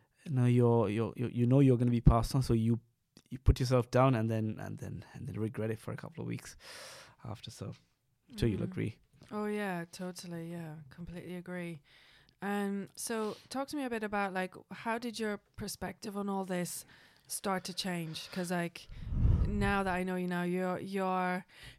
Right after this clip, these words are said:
Speaker 2: nothing really like that person. Obviously, you're still you,
Speaker 1: Mm.
Speaker 2: who you are, but I mean, um,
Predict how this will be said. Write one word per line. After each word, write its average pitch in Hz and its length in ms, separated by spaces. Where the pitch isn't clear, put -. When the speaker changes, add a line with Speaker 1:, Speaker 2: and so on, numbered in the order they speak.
Speaker 2:
nothing 214 720
really 202 380
like 185 260
that - 240
person. 175 720
Obviously, 202 540
you're 180 220
still 185 280
you, 196 220
Speaker 1:
Mm. 170 180
Speaker 2:
who 190 80
you 175 220
are, 175 240
but 175 180
I 175 80
mean, 175 300
um, 175 400